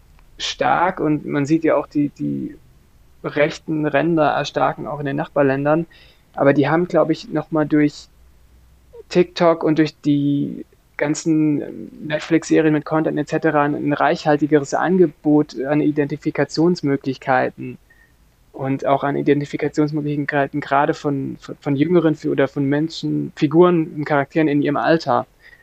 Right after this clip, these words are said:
Und ich glaube deswegen, dass das ein Grund wahrscheinlich auch ist, warum das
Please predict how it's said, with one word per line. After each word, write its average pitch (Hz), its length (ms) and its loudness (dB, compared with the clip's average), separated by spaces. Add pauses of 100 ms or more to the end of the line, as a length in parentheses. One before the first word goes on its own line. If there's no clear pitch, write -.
(140)
Und 135 100 -10
ich 131 120 -12
glaube 143 260 0
deswegen, 151 340 0
dass 143 220 0
das - 420 -10 (220)
ein 143 240 0
Grund 151 280 0 (160)
wahrscheinlich 143 460 -6
auch 139 100 -6
ist, 143 200 -6
warum 143 300 2
das 143 360 -2